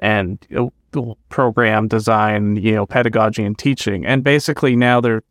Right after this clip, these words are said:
there, there's this live example of that,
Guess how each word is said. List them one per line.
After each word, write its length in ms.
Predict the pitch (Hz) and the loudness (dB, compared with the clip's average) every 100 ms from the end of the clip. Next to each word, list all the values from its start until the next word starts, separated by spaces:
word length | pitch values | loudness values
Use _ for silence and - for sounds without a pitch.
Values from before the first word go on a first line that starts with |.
| _ - | _ -2
there, 160 | 123 | -2
there's 220 | 113 123 | 0 -2
this 180 | 120 117 | -2 -4
live 340 | 123 123 123 120 | 0 2 2 0
example 560 | 120 120 117 123 117 | -2 -2 -2 0 -2
of 80 | 110 - _ _ _ _ - | -2 -8 _ _ _ _ 0
that, 180 | 131 | 0